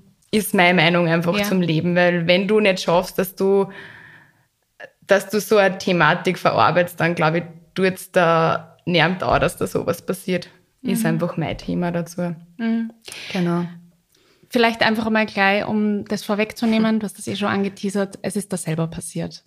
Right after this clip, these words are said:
Speaker 2: Also,
Speaker 1: Genau.
Speaker 2: äh, du hast selbst, äh, ich glaub, zweitausendneunzehn war das.
Speaker 1: Genau, im Sommer neunzehn.
Speaker 2: Eine Fehlgeburt
Speaker 1: Mhm.
Speaker 2: durcherlebt mit deinem damaligen Freund. Wie alt warst, warst du, beziehungsweise ihr damals?
Speaker 1: Ähm,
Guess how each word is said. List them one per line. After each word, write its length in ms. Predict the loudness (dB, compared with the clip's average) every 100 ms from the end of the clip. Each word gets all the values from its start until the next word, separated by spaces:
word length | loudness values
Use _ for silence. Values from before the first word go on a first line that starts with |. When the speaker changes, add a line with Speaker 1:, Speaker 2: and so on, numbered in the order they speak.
| -8
Speaker 2:
Also, 320 | -2 -2 -2
Speaker 1:
Genau. 420 | -2 0 0 -2 -4 -10 -20 -6
Speaker 2:
äh, 200 | -2 0
du 120 | -2
hast 200 | -4 -2
selbst, 520 | 0 0 -2 -10 -8
äh, 160 | -6 -6
ich 80 | -6
glaub, 200 | -12 -4
zweitausendneunzehn 840 | -2 0 0 2 2 2 2 2
war 160 | 2
das. 280 | 2 2 0 -8 _ _
Speaker 1:
Genau, 340 | -4 0 -2 -2
im 120 | -4
Sommer 360 | -6 -4 -2
neunzehn. 680 | -2 -4 -6 -8 -8 -6 -8 -12 -4
Speaker 2:
Eine 260 | 0 0
Fehlgeburt 800 | 0 0 0 0 4 2 2 -4
Speaker 1:
Mhm. 60 | 0
Speaker 2:
durcherlebt 720 | 2 4 4 2 0 -8 -18 -4
mit 260 | -2 0
deinem 160 | 0 0
damaligen 480 | 0 0 -2 -2 -2
Freund. 500 | 0 2 4 2 -4 -20 -20 -6
Wie 100 | -2
alt 160 | -2 0
warst, 440 | -2 -2 -14 -10
warst 400 | -8 -4 -4 -4
du, 160 | -4 -2
beziehungsweise 520 | -4 -6 -6 -4 -8
ihr 140 | -6 -4
damals? 380 | -2 -4 -6 -12 _ _ _ _ _ _ -2
Speaker 1:
Ähm, 540 | 0 2 2 2 0